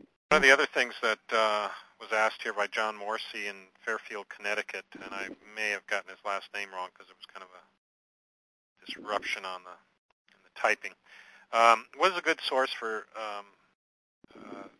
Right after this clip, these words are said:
he's talking about continental fishing techniques in, in Europe specifically, uh, beca-, besides the occasional article about Czech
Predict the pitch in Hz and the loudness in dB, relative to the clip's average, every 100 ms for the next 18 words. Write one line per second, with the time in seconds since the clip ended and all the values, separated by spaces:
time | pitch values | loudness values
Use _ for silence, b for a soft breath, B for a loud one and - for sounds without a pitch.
0 | _ _ _ 104 107 127 110 117 110 107 | _ _ _ -20 0 2 2 0 0 2
1 | 104 - 120 107 110 104 - 110 107 110 | 2 -2 -4 -4 -8 -10 -10 -8 -8 -6
2 | 107 98 104 101 - 101 _ 104 98 104 | -6 -6 -10 -12 -14 -20 _ -16 -10 -4
3 | 120 104 - - - - - 104 101 - | -2 -2 -4 -12 -12 -14 -12 -14 -14 -10
4 | 107 101 b b b b b b 101 101 | -10 -10 b b b b b b -4 -2
5 | 101 - - 139 127 120 - 135 127 - | -2 -4 6 6 6 -2 -2 6 6 6
6 | 117 110 123 107 104 101 110 110 - 101 | -2 -4 -4 -4 -4 2 2 2 -6 -6
7 | 98 - - | -8 -6 -6